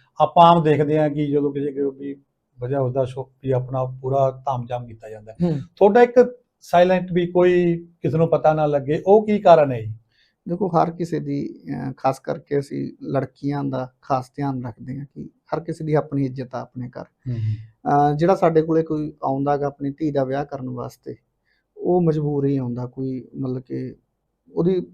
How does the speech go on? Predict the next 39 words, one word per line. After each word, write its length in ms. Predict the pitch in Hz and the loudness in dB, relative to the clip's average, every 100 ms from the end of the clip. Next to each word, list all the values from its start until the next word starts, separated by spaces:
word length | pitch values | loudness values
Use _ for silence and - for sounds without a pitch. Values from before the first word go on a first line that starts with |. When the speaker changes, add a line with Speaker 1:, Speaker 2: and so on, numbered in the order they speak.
| - | -2
Speaker 2:
ਮਜਬੂਰੀ 520 | 165 156 175 175 175 | 0 4 6 6 4
ਹੀ 80 | 190 | 4
ਸਮਝ 220 | 151 135 | 2 2
Speaker 1:
ਹੂੰ, 80 | 165 | 2
Speaker 2:
ਲਓ, 100 | 175 | 2
ਕੋਈ 60 | |
Speaker 1:
ਮਜਬੂਰੀ 260 | 139 175 185 | 6 6 8
Speaker 2:
ਨਹੀਂ 80 | 196 | 8
Speaker 1:
ਕਾਰਨ 220 | 196 175 | 8 8
Speaker 2:
ਚਾਹੁੰਦਾ, 80 | 196 | 10
Speaker 1:
ਆਉਂਦਾ 180 | 190 170 | 10 10
Speaker 2:
ਹਾਂ, 180 | 143 | 8
Speaker 1:
ਹੈ। 60 | 170 | 4
Speaker 2:
ਹਾਂ, 180 | 156 127 | 2 0
ਬਿਲਕੁਲ, 340 | 147 156 180 | -2 -8 -12
ਕਿ 120 | 170 | -12
ਮੈਂ 240 | 170 156 156 | -8 -2 0
ਆਪਣੀ 280 | 156 - 151 | 0 -4 -16
ਕੁੜੀ 220 | 147 139 | -10 -10
ਨੂੰ 180 | 147 147 _ _ _ - | -10 -18 _ _ _ -6
ਕੰਨਿਆਦਾਨ 420 | 156 147 151 147 | -4 -2 -2 -2
ਵੀ 120 | 151 | -2
ਨਹੀਂ 120 | 143 | 0
ਕਰ 160 | 131 127 | 2 0
Speaker 1:
ਹੂੰ, 60 | |
Speaker 2:
ਸਕਿਆ। 260 | 117 127 120 - | -2 -10 -16 -16
Speaker 1:
ਹੂੰ। 120 | 117 104 101 _ _ _ _ _ | -12 -12 -14 _ _ _ _ _
Speaker 2:
ਤੇ 440 | - 220 220 214 214 - _ _ _ - | 4 6 10 8 8 2 _ _ _ 0
ਆਪਾਂ 220 | 190 226 | 4 4
ਕੋਈ 180 | 220 233 | 2 0
ਜ਼ਿਆਦਾ 360 | 147 135 147 170 | 4 6 6 6
ਨਹੀਂ 160 | 196 | 4
ਕਰਦੇ, 420 | 180 170 170 170 | 0 -2 0 0
ਥੋੜ੍ਹਾ 300 | 170 170 165 | 0 0 2
ਬਹੁਤ 220 | 180 180 180 | 2 0 -6
ਸਮਾਨ 420 | - 151 143 139 | -8 -4 -2 -2
ਹੀ 100 | 143 | -4
ਦਿੰਦੇ 340 | 139 135 135 | -8 -8 -8
ਹਾਂ, 140 | 131 | -8